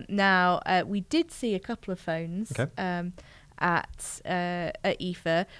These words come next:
Speaker 1: primarily ones that are kind of for Europe only, Europe and Asia only,
Speaker 2: Mm-hmm.
Speaker 1: r-, uh, rather than ones that are gonna be announced in the U S. Um, but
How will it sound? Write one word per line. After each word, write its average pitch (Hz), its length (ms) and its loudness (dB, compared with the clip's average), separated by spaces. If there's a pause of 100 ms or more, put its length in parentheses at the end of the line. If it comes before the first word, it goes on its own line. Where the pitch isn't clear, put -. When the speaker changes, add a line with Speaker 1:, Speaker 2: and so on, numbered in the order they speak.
(140)
Speaker 1:
primarily 262 460 6
ones 220 280 0
that 175 320 2
are 185 200 2
kind 190 200 -4
of 175 240 -4
for 175 520 -2 (240)
Europe 180 560 2
only, 175 320 -2
Europe 170 380 -2
and 175 80 -4
Asia 165 320 -4
only, 160 420 -6
Speaker 2:
Mm-hmm. - 340 -2
Speaker 1:
r-, 185 60 -2 (200)
uh, 160 40 -2
rather 165 260 0
than 170 160 -4
ones 165 160 -8
that - 100 -8
are - 40 -12
gonna 170 180 -8
be 160 240 -8 (440)
announced 147 380 -6
in 175 100 -6
the 160 100 -6
U 160 200 -4
S. 165 340 -4 (360)
Um, 185 260 4
but - 240 0